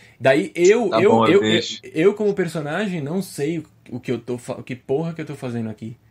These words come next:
Speaker 2: Exatamente.
Speaker 1: É, eu não sei, eu não sei. Só que eu tô, eu tô me conectando a uma parte que sabe. Então, essa parte não tá com medo. Porque muito do que a gente tá discutindo, de você querer te projetar e daqui a quatro anos, é porque no fundo a gente tem um medo. Mas quem que tem o medo?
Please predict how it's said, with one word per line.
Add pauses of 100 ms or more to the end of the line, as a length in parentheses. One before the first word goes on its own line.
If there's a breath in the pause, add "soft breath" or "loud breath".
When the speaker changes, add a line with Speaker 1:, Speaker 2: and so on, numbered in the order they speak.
(280 soft breath)
Speaker 2:
Exatamente.
Speaker 1:
É,
eu
não
sei,
eu
não
sei. (220 soft breath)
Só
que
eu
tô, (160)
eu
tô
me
conectando
a
uma
parte
que
sabe. (140)
Então,
essa
parte
não
tá
com
medo. (480 soft breath)
Porque
muito
do
que
a
gente
tá
discutindo,
de
você
querer
te
projetar
e
daqui
a
quatro
anos, (180 loud breath)
é
porque
no
fundo
a
gente
tem
um
medo.
Mas
quem
que
tem
o
medo?